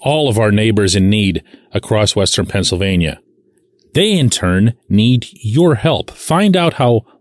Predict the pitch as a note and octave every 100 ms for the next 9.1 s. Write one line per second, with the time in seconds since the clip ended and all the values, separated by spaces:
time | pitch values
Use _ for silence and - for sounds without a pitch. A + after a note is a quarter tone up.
0 | - E2 A#2+ A#3+ A3+ G#3+ D#3 E2+ C2+ -
1 | _ _ _ _ - A2+ G#2 G#2+ - B2+
2 | A#2 G#2 F2+ - - A#2+ C3 C3+ - _
3 | - - B2+ B2 B2 - _ - G#2 A2
4 | F2 - - - _ _ _ _ _ _
5 | _ - F#2 F#2+ F2+ G#2 F#2 F#2+ F2+ E2
6 | - - - G#2 F#2 G2 - F3+ - D#3+
7 | C#3+ - D3 C#3 F#2+ F#2 F2+ - - _
8 | _ - G#2+ A#2 - _ G#2+ G#2 D2 -